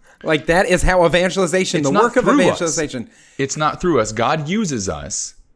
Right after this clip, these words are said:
Speaker 2: to, to create a relationship with that person
Speaker 1: He doesn't,
Speaker 2: directly.
Speaker 1: so he doesn't use us. He partners with us. Uh, the, the
Speaker 2: Oh my
Speaker 1: documents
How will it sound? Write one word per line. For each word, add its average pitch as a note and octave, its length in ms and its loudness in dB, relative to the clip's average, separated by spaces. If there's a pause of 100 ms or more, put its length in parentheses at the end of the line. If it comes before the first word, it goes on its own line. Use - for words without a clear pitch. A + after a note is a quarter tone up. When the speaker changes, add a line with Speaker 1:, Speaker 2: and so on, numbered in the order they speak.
(100)
Speaker 2:
to, B2 260 -4 (460)
to B2+ 320 -4 (240)
create D3+ 640 -4 (100)
a A#2 80 0
relationship G#2 640 -4
with A2 360 -2
that G#2+ 380 -4
person B2 580 -4
Speaker 1:
He - 60 -20 (100)
doesn't, D#3+ 480 0
Speaker 2:
directly. - 240 -14 (260)
Speaker 1:
so F#3+ 200 -4
he G3 100 -4
doesn't G#3 340 0
use A3 260 2
us. E3 180 0
He F3 120 -6
partners G3+ 580 2
with D3 200 0
us. A2+ 260 -2
Uh, D#3+ 120 4
the, C#3+ 180 0
the D3 100 -4
Speaker 2:
Oh F3+ 220 2
my - 0 -
Speaker 1:
documents C3 240 0